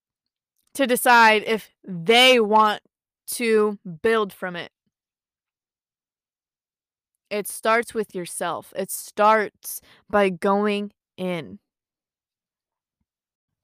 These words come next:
I believe that setting boundaries with people is a form of being kind to yourself. It's also a form of self-love. Being kind to yourself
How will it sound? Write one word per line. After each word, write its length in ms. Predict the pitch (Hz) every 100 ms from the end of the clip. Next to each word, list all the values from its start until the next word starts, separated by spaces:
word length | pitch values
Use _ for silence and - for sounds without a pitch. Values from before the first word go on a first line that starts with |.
| _ _ _ _ _ _ _
I 100 | 220
believe 280 | 254 285 302
that 160 | 294 254
setting 360 | 262 262 247
boundaries 800 | 202 190 202 208 196 180 165 170
with 160 | 185 -
people 360 | 196 185 185
is 200 | 165 180
a 60 | 185
form 280 | - 185 185
of 140 | 180
being 180 | 175 170
kind 300 | - 160 160
to 80 | 160
yourself. 580 | 82 - 57 60 202 _ _
It's 180 | - 202
also 420 | 233 247 - 269
a 100 | 254
form 280 | 220 220 214
of 160 | 202 185
self-love. 640 | - 185 - 156 95 - - - - -
Being 180 | 262 330
kind 260 | 311 294 302
to 80 | 302
yourself 340 | 269 254 233